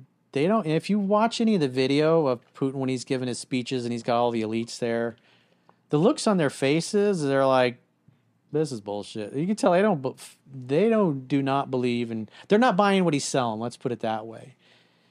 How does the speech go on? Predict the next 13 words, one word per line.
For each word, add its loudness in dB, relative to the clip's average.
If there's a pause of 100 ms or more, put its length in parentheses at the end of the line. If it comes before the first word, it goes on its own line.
(200)
So 2
maybe 2
somebody 2
puts -2
a, 2 (200)
you -4
know, -4 (240)
takes 0
Putin 0
out, 2 (840)
you -4
know, -2
but 2